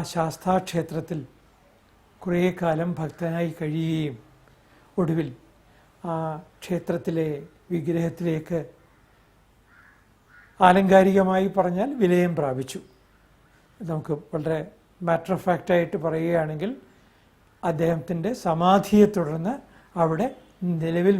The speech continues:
വന്ന സമാധി ക്ഷേത്രമാണ് ഇന്നത്തെ ശബരിമല ക്ഷേത്രം. അപ്പോൾ ശാസ്താവ്, അത് കൂടാതെ ഒരു അയ്യപ്പൻ, ആ അയ്യപ്പൻ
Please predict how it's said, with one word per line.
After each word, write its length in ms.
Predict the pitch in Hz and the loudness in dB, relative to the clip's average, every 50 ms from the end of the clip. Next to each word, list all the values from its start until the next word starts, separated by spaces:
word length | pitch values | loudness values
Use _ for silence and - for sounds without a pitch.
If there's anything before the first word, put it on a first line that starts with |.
| 160 | 0
വന്ന 200 | 160 160 160 156 180 247 - - - - _ - - - | -4 -6 -6 -6 -8 -8 -10 -14 -20 -20 _ -12 -6 -4
സമാധി 400 | 175 160 165 175 180 175 185 180 - | -4 -2 -2 -2 -4 -4 -4 -6 -6
ക്ഷേത്രമാണ് 580 | - 170 156 160 175 160 160 156 151 151 175 254 - - _ _ _ - - 202 | -6 -8 -6 -6 -6 -8 -6 -6 -8 -8 -8 -10 -12 -14 _ _ _ -12 -6 -4
ഇന്നത്തെ 360 | 196 214 233 226 220 - 226 - | -2 -2 -2 -2 -4 -6 -6 -6
ശബരിമല 400 | - 165 139 135 147 147 139 135 139 - | -6 -8 -12 -12 -12 -12 -12 -12 -12 -14
ക്ഷേത്രം. 320 | - - - - - - - - - - - _ _ _ _ _ _ - _ - - - - - - - - _ _ _ _ _ _ _ _ _ _ _ | -14 -16 -14 -14 -16 -16 -16 -20 -20 -20 -20 _ _ _ _ _ _ -20 _ -20 -20 -20 -20 -20 -20 -20 -20 _ _ _ _ _ _ _ _ _ _ _
അപ്പോൾ 180 | - - 233 277 - - - - - | -10 -10 -10 -10 -10 -14 -12 -2 2
ശാസ്താവ്, 640 | 208 180 175 170 - - - 202 202 208 208 247 294 - - - - - _ _ _ _ _ _ _ _ _ _ _ _ _ _ - - | 4 6 6 4 4 6 10 10 12 12 10 8 4 0 -6 -18 -20 -20 _ _ _ _ _ _ _ _ _ _ _ _ _ _ 2 2
അത് 100 | 185 180 180 190 | 2 4 2 2
കൂടാതെ 340 | 185 175 185 190 185 190 185 180 | 4 6 8 8 8 8 6 4
ഒരു 80 | 170 160 151 | 4 2 0
അയ്യപ്പൻ, 420 | 151 156 175 180 180 - 233 254 277 - - - _ _ _ _ _ _ _ _ _ _ - - - 247 | 0 0 0 0 0 -2 -4 -4 -6 -10 -20 -20 _ _ _ _ _ _ _ _ _ _ -14 -2 4 6
ആ 20 | 262 262 240 214 | 8 8 8 8
അയ്യപ്പൻ 400 | 196 190 202 190 196 - 202 | 8 6 4 4 4 2 0